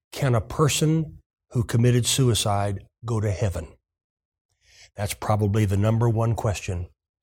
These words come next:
that I get regarding suicide. And as you can imagine, I get this a lot. And I've been wanting to talk about it because there are so many people who are hurting because of suicides of people that they have known.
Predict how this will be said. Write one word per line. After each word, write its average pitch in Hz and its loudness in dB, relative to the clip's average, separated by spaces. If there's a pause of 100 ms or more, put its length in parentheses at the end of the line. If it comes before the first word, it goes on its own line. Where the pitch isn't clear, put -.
(160)
that 90 -4
I 90 2
get 104 0
regarding 95 -2
suicide. - -6
And 98 -4
as 101 -2
you 143 2
can 117 -4
imagine, 107 -2 (600)
I 101 -6
get 104 0
this 95 -4
a 101 -2
lot. 82 -2 (1200)
And 101 -8
I've 98 -2
been 98 -2
wanting 170 6
to 131 0
talk 131 0
about 85 -6
it - -20 (460)
because 117 -4
there 123 2
are 113 0
so 180 2
many 147 2
people 104 -4
who 98 0
are 90 -2
hurting 82 -6 (1040)
because 113 2
of - -6
suicides 107 0
of 90 -10
people 110 -2
that 101 -6
they 101 -6
have 98 -6
known. 85 -8